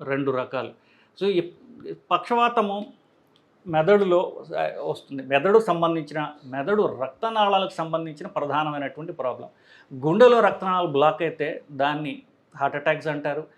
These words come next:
అదే రక్తనాళాలు మెదడులో బ్లాక్ అయితే అది వచ్చేది పక్షవాతం. So, రక్తనాళాలు బ్లాక్స్ అవుతాయి అనేటటువంటిది ఒక ప్రధా-, ప్రధానంగా ఒకటి జబ్బు లక్షణం. So, అవి గుండెలో కొలెస్ట్రాల్ వల్ల, అలాగే రక్తం గడ్డగట్టడం వల్ల, ముఖ్యంగా ఈ రెండు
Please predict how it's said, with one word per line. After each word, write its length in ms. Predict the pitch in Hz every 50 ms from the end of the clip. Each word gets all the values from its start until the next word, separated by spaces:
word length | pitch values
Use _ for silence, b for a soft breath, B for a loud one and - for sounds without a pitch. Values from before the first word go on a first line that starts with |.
| b b b b b
అదే 260 | 123 127 135 202 247
రక్తనాళాలు 520 | 254 226 220 220 - 214 202 196 190 185 170
మెదడులో 520 | 147 139 139 151 202 214 226 220 208 -
బ్లాక్ 280 | 160 156 156 160 156 -
అయితే 260 | 160 151 156 147 131
అది 120 | 127 135
వచ్చేది 300 | 135 127 - - 156 208
పక్షవాతం. 520 | 214 - 135 - - 135 127 117 - - - _ _ _ _ _ b b b b b b - -
So, 320 | 240 233 233 247 240 - - - - _ _ _ _ _ _ _ _ _ _ _ _ _ _ _ -
రక్తనాళాలు 800 | 185 160 170 160 - - 240 226 220 220 214 208 208 208 190 151
బ్లాక్స్ 580 | 135 147 147 151 180 208 240 262 - - - 196
అవుతాయి 720 | 185 170 165 165 170 156 143 139 135 139 147 135 117 117 - -
అనేటటువంటిది 840 | 143 139 156 147 147 147 143 - - 151 147 - - 226 190 180
ఒక 260 | 208 - 156 160 156 -
ప్రధా-, 280 | 139 131 135 147 156
ప్రధానంగా 600 | 151 147 139 135 131 139 151 156 151 147 156 196
ఒకటి 460 | 180 151 147 - 156 151 156 160 151
జబ్బు 260 | 123 135 135 135 135 143
లక్షణం. 400 | 139 127 - - - 127 117 - b b b b b b b -
So, 60 | 170 - -
అవి 120 | 160 143 143
గుండెలో 520 | 127 127 139 139 147 165 180 190 190 - - - _ _ - 156
కొలెస్ట్రాల్ 720 | - - _ - 147 151 156 151 - 175 165 160 160 156
వల్ల, 340 | 156 156 156 160 175 208 - - _ _ _ -
అలాగే 280 | 139 139 143 139 147
రక్తం 440 | 139 - 139 135 - - 170 160 139
గడ్డగట్టడం 600 | 143 143 139 151 151 165 160 165 165 156 151 151
వల్ల, 140 | 147 151 147
ముఖ్యంగా 520 | 139 135 123 - - 147 151 165 202 - -
ఈ 100 | 156 151
రెండు 480 | 143 156 160 175 214 233 285 262 214